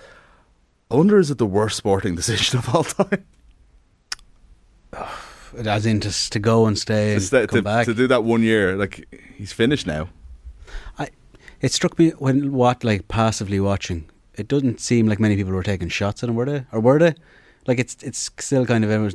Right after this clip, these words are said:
Speaker 2: "D-, don't look, don't look at that. Let him, let him, let him do it, and he'll go, he'll be gone again." But
Speaker 1: Yeah.
Speaker 2: it didn't seem like anyone was. He didn't, he didn't seem a figure of too much spite, does he?
Speaker 1: No, possibly not really. No, I don't think so. But as you said earlier, off air, there,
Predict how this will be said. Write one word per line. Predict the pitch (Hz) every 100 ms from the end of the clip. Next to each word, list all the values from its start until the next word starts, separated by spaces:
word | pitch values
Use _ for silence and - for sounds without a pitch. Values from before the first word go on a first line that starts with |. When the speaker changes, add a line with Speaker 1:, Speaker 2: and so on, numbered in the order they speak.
| -
Speaker 2:
"D-, | 117 117
don't | 113 104
look, | 92 -
don't | 107 107
look | 95
at | 82
that. | - 120
Let | 117
him, | 120 110
let | 123 123
him, | 117
let | 123 131
him | 120
do | 95
it, | 92
and | 98
he'll | 101
go, | 104 104
he'll | 104 117
be |
gone | 113 110 107
again." | 85 82
But | 101
Speaker 1:
Yeah. | 101 92 90
Speaker 2:
it | 90
didn't | 156
seem | 147 127
like |
anyone | 120 117 110
was. | 104 - - -
He |
didn't, | 110 107 98 _ _ _ _ _ _
he | 127
didn't | 120
seem | 120 113
a |
figure | 120 110
of | 101
too | 110
much | 104 - - -
spite, | - 104 92 -
does | 107 135
he? | 135 _ _ -
Speaker 1:
No, | 135 139 139 131 - -
possibly | 220 - 127 101
not | 92 71
really. | 87 92
No, | 110 123
I | 120
don't | 135
think | 113 98
so. | 107 185 -
But | 185
as | 226
you | 311
said | 277 131
earlier, | 127 160 98 69 - - -
off | 104 101 110
air, | 110 87 73 - - - - _ _ _ _ _ _ _ _
there, | - 175